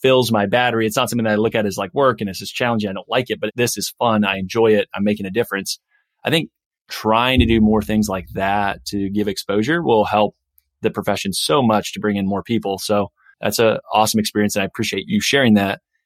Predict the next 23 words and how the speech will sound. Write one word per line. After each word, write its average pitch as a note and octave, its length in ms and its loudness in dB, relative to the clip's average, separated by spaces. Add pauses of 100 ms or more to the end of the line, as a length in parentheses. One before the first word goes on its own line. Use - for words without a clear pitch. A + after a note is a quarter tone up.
Where A#2 420 2
you're D3 160 6
at C3+ 180 -2
today, G#2+ 840 -2 (240)
what C#3 180 2
excites C3 460 0
you? A#2 320 0
What A#2 320 -2 (100)
motivates A2+ 380 0
you A2+ 80 0
outside D3+ 220 2
of D3+ 60 0
the C#3 40 -8
podcast? A#2 640 -2 (240)
Again, G2+ 260 -4
I F#2+ 60 -2
know G2+ 140 2
that's G2+ 400 -2 (100)
something G#2+ 220 -2
that's F#2 140 -6
really G#2 160 4
exciting, G2 500 -2
but G#2 240 2